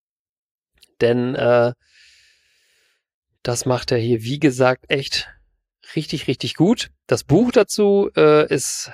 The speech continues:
achtzehnhundertneunundsechzig erschienen, also war auch eine ganze Zeit davor. Und auch, ähnlich wie Hexan von Menschen kritisiert wurde,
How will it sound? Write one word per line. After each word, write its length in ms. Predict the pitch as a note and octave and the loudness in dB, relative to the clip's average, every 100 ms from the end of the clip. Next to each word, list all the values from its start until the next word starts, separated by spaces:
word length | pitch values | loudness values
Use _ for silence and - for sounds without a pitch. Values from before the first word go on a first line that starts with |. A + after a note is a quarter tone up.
| - | -10
achtzehnhundertneunundsechzig 1000 | - D#3 - D3 D3 C#3 C3 D3+ E3+ F#3+ F3+ | -6 -4 2 2 4 2 4 0 0 -2 -2
erschienen, 500 | E3+ F#3+ F#3+ F#3+ G#3 | -2 -4 -4 -6 -4
also 320 | C3+ C3+ C3 | -2 -2 -4
war 180 | B2 C3+ | -2 -2
auch 140 | D#3 - _ _ _ _ _ _ _ | -4 -8 _ _ _ _ _ _ _
eine 80 | B2+ | -2
ganze 280 | C3+ D#3 - | -2 -4 -6
Zeit 300 | C#3 C3+ B2 | -2 -2 -2
davor. 460 | A2+ - F3 A#3 - _ _ _ _ _ _ _ _ _ _ _ _ _ | -4 0 2 0 -6 _ _ _ _ _ _ _ _ _ _ _ _ _
Und 200 | D3 - | -4 2
auch, 340 | E3+ F#3 - _ _ _ _ | 2 2 -8 _ _ _ _
ähnlich 340 | C#3 B2+ - | -4 -4 -4
wie 120 | C3 | -4
Hexan 540 | A#2 C#3 - C3+ C3+ C#3 | -2 -4 0 0 0 -2
von 260 | - B2 B2 | -2 0 0
Menschen 340 | B2 - C3+ | -4 -4 -4
kritisiert 500 | - B2+ A#2+ G3+ - | -4 -4 0 0 2
wurde, 300 | E3+ D#3+ | 0 2